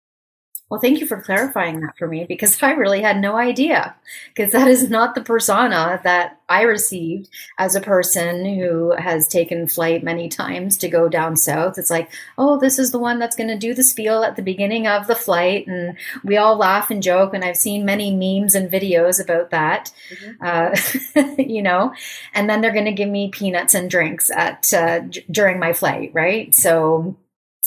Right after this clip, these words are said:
Speaker 1: uh, and then answer any questions I may have or assist me with my <laughs> baggage kind of thing, right? So it's great to clarify that. Uh,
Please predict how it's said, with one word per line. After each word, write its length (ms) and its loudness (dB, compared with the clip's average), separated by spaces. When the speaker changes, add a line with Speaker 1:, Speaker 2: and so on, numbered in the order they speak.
Speaker 1:
uh, 320 -4
and 140 0
then 100 0
answer 300 2
any 140 -2
questions 440 -2
I 100 -2
may 160 -4
have 340 0
or 100 4
assist 360 0
me 140 -2
with 200 0
my 140 -4
<laughs> 120 2
baggage 400 2
kind 260 -4
of 140 -8
thing, 240 -2
right? 420 0
So 300 6
it's 240 0
great 300 0
to 80 0
clarify 580 0
that. 440 -6
Uh, 380 0